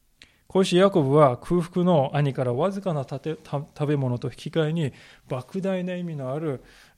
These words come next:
長子の権利を得ることにまんまと成功したのであります。まあ、エサウってなんてバカなんだろうなって思う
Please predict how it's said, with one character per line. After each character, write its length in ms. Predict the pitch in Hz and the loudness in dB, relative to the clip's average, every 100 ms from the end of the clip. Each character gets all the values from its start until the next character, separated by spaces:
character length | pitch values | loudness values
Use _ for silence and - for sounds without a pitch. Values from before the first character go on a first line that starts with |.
| 151 | -14
長 180 | - 151 | -6 -6
子 160 | - 135 | -4 -8
の 100 | 123 | -8
権 280 | 151 127 | -8 -8
利 160 | 113 117 | -8 -6
を 320 | 165 139 - _ - | -4 -4 -8 _ -12
得 160 | 143 | -8
る 80 | 117 | -8
こ 140 | - 135 | -10 -10
と 160 | 139 | -6
に 200 | 117 110 - _ _ | -6 -8 -14 _ _
ま 160 | 160 160 | -4 -2
ん 60 | |
ま 100 | 127 | -4
と 140 | 117 127 | -8 -14
成 180 | - 131 | -14 -16
功 260 | - 151 | -16 -20
し 120 | - | -20
た 120 | - 139 | -18 -18
の 120 | 143 | -18
で 100 | 160 | -18
あ 60 | |
り 80 | 165 | -20
ま 140 | 160 _ | -20 _
す。 240 | _ _ _ _ _ _ _ _ _ _ _ 214 _ _ _ _ _ _ _ _ _ _ _ _ _ _ _ _ _ _ _ _ _ _ _ | _ _ _ _ _ _ _ _ _ _ _ _ _ _ _ _ _ _ _ _ _ _ _ _ _ _ _ _ _ _ _ _ _ _ _
ま 340 | 156 143 117 - - - | -6 -4 -6 -14 -16 -10
あ、 40 | |
エ 60 | 147 | -6
サ 160 | 180 | -4
ウ 60 | 147 | -6
っ 20 | |
て 200 | - 160 | -8 -12
な 140 | 117 | -10
ん 60 | 127 | -8
て 120 | 175 | -8
バ 140 | 135 131 | -8 -8
カ 140 | 160 | -6
な 120 | 135 | -6
ん 60 | 117 | -8
だ 100 | 117 | -10
ろ 100 | 113 | -10
う 20 | |
な 140 | 127 | -10
っ 100 | 147 | -10
て 80 | - | -10
思 300 | 120 131 | -6 -4
う 60 | 127 | -4